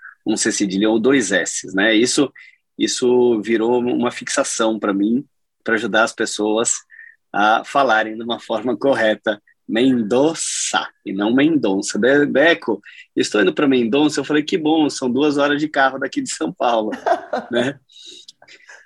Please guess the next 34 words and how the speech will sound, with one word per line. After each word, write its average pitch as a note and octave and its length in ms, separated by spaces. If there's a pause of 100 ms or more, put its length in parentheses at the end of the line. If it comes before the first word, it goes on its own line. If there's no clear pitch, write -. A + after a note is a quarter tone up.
(140)
Então, C3 1160 (180)
é C3+ 80
uma C3+ 220
coisa C3+ 320
que D3 120
eu, C#3+ 160
eu C#3 140
falo C#3 460
br-, A#2 260
brincando A#2 520
e - 20
tudo A2 200
mais, D3+ 280
mas E3 120
eu B3+ 60
acho - 160
importante D3+ 480
pra - 100
quem A2 220
gosta G#2 400
e - 20
tudo - 200
mais, A#2+ 200
eu B2+ 40
acho - 180
importante C3 380
que - 60
a - 20
pessoa - 260
esteja G2 240
numa G2+ 140
cidade G2+ 400
e - 20
saiba A2 460